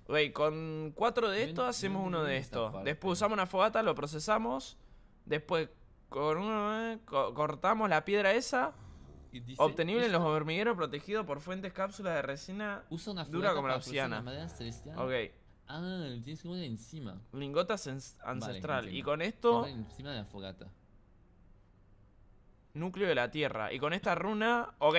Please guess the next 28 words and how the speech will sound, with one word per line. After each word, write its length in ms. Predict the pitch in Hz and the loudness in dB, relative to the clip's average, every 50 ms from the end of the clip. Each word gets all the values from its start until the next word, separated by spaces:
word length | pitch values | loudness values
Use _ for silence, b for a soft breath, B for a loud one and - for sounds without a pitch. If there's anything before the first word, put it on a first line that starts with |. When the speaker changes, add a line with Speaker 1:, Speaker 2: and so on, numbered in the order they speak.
| 165 165 | 8 6
Speaker 1:
y 80 | 160 | 6
con 180 | 143 170 165 165 | 4 4 4 4
el 120 | 165 175 196 | 2 2 2
núcleo 280 | 240 247 247 254 247 | 0 2 6 6 8
de 60 | 226 | 8
la 140 | 202 190 196 202 | 10 8 6 6
tierra 420 | 233 277 269 277 277 294 - - | 6 6 8 8 8 6 6 4
podemos 320 | - 202 185 190 226 226 | 4 2 4 4 2 0
hacer 180 | 202 196 - 214 | 0 0 -2 -2
una 140 | 208 190 160 | 2 2 2
runa. 320 | 143 156 165 147 131 117 92 | 2 2 2 2 2 2 2
Y 40 | - | 2
con 120 | 139 147 170 | 0 0 0
eso 120 | 196 208 | -2 -2
hacemos 400 | 185 180 196 180 185 185 175 151 | -4 -2 -2 0 2 2 2 4
la 80 | 143 143 | 4 4
armadura. 440 | 147 147 139 143 143 135 113 - B B B B B B B B B B B B B B B - | 4 4 2 2 2 0 0 -2 B B B B B B B B B B B B B B B 4
Es 120 | - 247 | 4 6
facilísimo, 520 | 233 269 220 262 262 294 269 - 233 202 202 | 6 4 4 4 4 2 2 2 0 0 2
amigo. 300 | 214 247 262 254 208 175 | 2 4 4 6 6 6
Vamos. 440 | 190 226 233 196 170 - - - - - - - - - - - - - - - - - - - - - - - - - - - - - - - - - - - - - - - - - - - - - - | 6 4 4 2 0 -2 -4 -8 -12 -16 -20 -20 -20 -20 -20 -20 -20 -20 -20 -18 -18 -16 -16 -16 -16 -16 -18 -18 -18 -18 -18 -18 -18 -20 -20 -20 -20 -20 -20 -20 -20 -20 -20 -20 -20 -20 -20 -20 -20 -20 -20
Speaker 2:
So-, 140 | 160 185 - - | -18 -18 -16 -16
soy 140 | - 202 214 | -16 -16 -16
de 140 | 233 190 151 | -16 -16 -16
cortar 280 | 156 156 160 175 180 160 | -16 -18 -18 -16 -16 -16
árboles 460 | 151 135 139 147 160 202 311 - - - | -18 -18 -18 -18 -18 -20 -20 -20 -20 -20
y 40 | |
luego 180 | 147 151 165 | -20 -20 -20